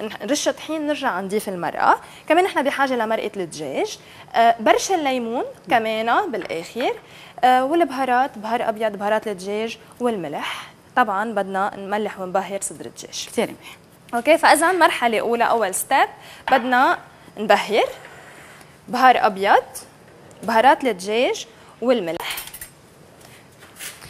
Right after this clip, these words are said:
Speaker 2: شايف إذا حطينا بهارات الدجاج لازم نحط كمان بهار أبيض؟
Speaker 1: آه، هلا أنا اليوم حبيت لأنه هي، هو هيدا البهار ما فيه كتير بهار أبيض،
Speaker 2: أوكي.
Speaker 1: فمشان هيك ضفت له بهار
Speaker 2: مم،
Speaker 1: الأبيض.
Speaker 2: أوكي.
Speaker 1: فهون ست البيت هي بتعرف حالها المزيج اللي جايبته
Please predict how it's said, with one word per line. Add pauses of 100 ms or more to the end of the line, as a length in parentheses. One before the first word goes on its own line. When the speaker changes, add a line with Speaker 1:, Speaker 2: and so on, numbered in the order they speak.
(180)
Speaker 2:
شايف
إذا
حطينا
بهارات
الدجاج
لازم
نحط
كمان
بهار
أبيض؟ (300)
Speaker 1:
آه،
هلا
أنا
اليوم (100)
حبيت
لأنه
هي،
هو
هيدا
البهار (300)
ما
فيه
كتير
بهار
أبيض،
Speaker 2:
أوكي.
Speaker 1:
فمشان
هيك
ضفت
له
بهار
Speaker 2:
مم،
Speaker 1:
الأبيض.
Speaker 2:
أوكي. (100)
Speaker 1:
فهون
ست
البيت
هي
بتعرف
حالها
المزيج
اللي
جايبته